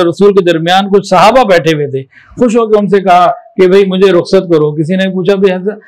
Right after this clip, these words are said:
अमीरुल मोमिनीन, आपको किन के साथ रुखसत करें?" तो फरमाया कि मुझे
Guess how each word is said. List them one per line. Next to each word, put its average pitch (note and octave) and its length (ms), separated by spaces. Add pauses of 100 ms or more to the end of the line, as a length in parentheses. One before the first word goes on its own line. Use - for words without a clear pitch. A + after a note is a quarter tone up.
(160)
अमीरुल G3+ 300
मोमिनीन, G#3 300
आपको G#3 320
किन C4 260
के A3+ 120
साथ F3 220
रुखसत D#3 360
करें?" D3 240 (540)
तो E3 80
फरमाया F3 480
कि F3+ 180
मुझे F3 280